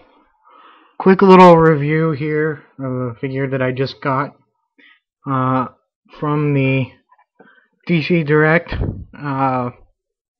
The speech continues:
from D C Direct, we have the Black Lantern, Blackest Night, I'm sorry,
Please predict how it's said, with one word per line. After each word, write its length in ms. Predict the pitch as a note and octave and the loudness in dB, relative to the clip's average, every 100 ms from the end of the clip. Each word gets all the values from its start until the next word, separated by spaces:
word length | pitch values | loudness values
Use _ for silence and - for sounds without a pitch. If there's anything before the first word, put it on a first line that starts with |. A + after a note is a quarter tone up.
| _ _ _ _ _ _ - | _ _ _ _ _ _ -6
from 160 | D3 | -4
D 160 | C3+ E3 | -2 -2
C 160 | G3 E3 | 0 0
Direct, 420 | D#3 D3+ D3 - _ - | 0 -2 -6 -16 _ -14
we 240 | D3+ D3 | -6 -4
have 480 | B2+ C3+ C3+ C3+ B2+ - - - | -2 -2 -2 -2 -4 -8 -18 -6
the 220 | C3 B2 | -2 -2
Black 600 | B2 B2+ C#3+ D3 C#3+ - | -4 -10 -4 -2 -4 -6
Lantern, 600 | C#3+ C#3 C3+ D3 C#3+ B2 _ _ _ _ _ _ _ _ _ _ _ - - _ _ _ _ _ _ _ - C#3 | -6 -6 -4 -4 -4 -6 _ _ _ _ _ _ _ _ _ _ _ -20 -20 _ _ _ _ _ _ _ -16 -4
Blackest 520 | D#3+ D#3+ D#3 D3 - | 0 0 0 -6 -6
Night, 320 | D3 C#3+ C#3 - | -4 -2 -4 -6
I'm 160 | C3+ | -10
sorry, 300 | A#2+ B2 A2+ | -8 -8 -8